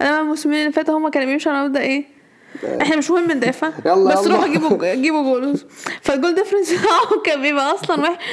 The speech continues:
Speaker 1: يعني أنت، أنت مثلًا جبت
Speaker 2: هم،
Speaker 1: أربع
Speaker 2: هم دايمًا،
Speaker 1: أجوان،
Speaker 2: هم أصلًا كان
Speaker 1: تلاتة دخلوا فيك.
Speaker 2: بس هم أصلًا في الع-، هم أصلًا كان آخر موسمين أصلًا أكتر ف-، حتى سيزون أكتر فرقة جابت جون في الدوري الإيطالي.
Speaker 1: يا، يا، يا.
Speaker 2: مش،
Speaker 1: بس
Speaker 2: مش، مش عارف السيزون كان إيه،
Speaker 1: ب-،
Speaker 2: هم ولا إنتر الصراحة، مش فاكر.
Speaker 1: أعتقد، لا، أعتقد مش الموسم اللي فات، أعتقد اللي قبله.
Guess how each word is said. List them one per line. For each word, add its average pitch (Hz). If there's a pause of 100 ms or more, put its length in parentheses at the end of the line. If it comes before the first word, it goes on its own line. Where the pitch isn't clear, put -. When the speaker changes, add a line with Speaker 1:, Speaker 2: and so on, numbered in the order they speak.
(120)
Speaker 1:
يعني 269
أنت، 302
أنت 302
مثلًا 320
جبت -
Speaker 2:
هم، -
Speaker 1:
أربع 339
Speaker 2:
هم 285
دايمًا، -
Speaker 1:
أجوان، 311
Speaker 2:
هم 359
أصلًا 359
كان 320
Speaker 1:
تلاتة 330
دخلوا 330
فيك. 175
Speaker 2:
بس 151
هم 170
أصلًا 170
في -
الع-، 196
هم 151
أصلًا 156
كان 123 (340)
آخر 151
موسمين 139
أصلًا 147
أكتر -
ف-، -
حتى 151
سيزون 143 (100)
أكتر 139
فرقة 143
جابت 139
جون 135
في 135
الدوري 127
الإيطالي. 123 (800)
Speaker 1:
يا، 302
يا، 349
يا. 302 (280)
Speaker 2:
مش، 277
Speaker 1:
بس 160
Speaker 2:
مش، 147
مش 147
عارف 202
السيزون 208
كان 151
إيه، -
Speaker 1:
ب-، -
Speaker 2:
هم 180
ولا 135
إنتر 123
الصراحة، 113
مش -
فاكر. -
Speaker 1:
أعتقد، 349
لا، 254
أعتقد 320
مش 285
الموسم 302
اللي 285
فات، 277
أعتقد 302
اللي 262
قبله. 262